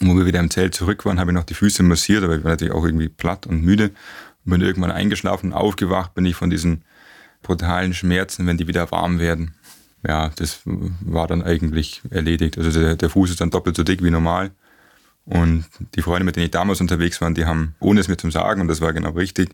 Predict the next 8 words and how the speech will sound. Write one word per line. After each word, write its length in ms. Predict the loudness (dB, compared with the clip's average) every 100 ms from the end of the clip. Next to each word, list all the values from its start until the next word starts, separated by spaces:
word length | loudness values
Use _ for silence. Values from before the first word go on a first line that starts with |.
| _ _ -20 -20 _ _ _
einen 120 | 2
Hubschrauber 360 | 2 2 -2 0
geholt 440 | 2 2 0 -2 -10
und 320 | -2 -2 0
dann 320 | 0 0 -4 -4
war 160 | -6
das 200 | -6 -4
erledigt. 340 | -2 -2 -4